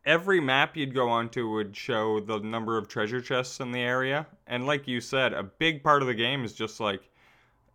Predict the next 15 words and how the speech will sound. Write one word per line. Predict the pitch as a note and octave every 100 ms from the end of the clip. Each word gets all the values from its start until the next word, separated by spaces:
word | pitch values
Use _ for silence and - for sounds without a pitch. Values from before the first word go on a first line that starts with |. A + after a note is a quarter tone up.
| _ _
it, | C3 C3 -
the, | C3+ C3 A2+
the | B2+
way | C#3 D#3+
they | E3
layer | C3+ A#2 B2+ C3+ C3+
their | A#2
platforms. | G#2+ G#2+ G#2 - C3+ C3 C#3 D3+
Like, | A#2+ A2
it's | A#2+
a | A#2+
two | - F#3 E3
D | D3 C3+
game | A#2 A#2+ A#2+ A#2+
technically, | A#2 - G2 F#2+ F#2+ F#2+